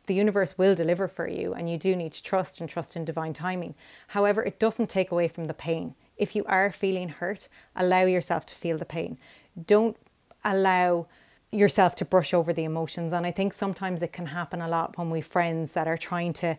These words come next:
move us along the grieving process. Sometimes people will try and move you along a grieving process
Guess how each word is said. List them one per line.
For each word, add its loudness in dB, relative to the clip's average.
move 2
us -4
along 2
the 0
grieving 2
process. -6
Sometimes 0
people 0
will -2
try -2
and -4
move -2
you -2
along -2
a -6
grieving -2
process -4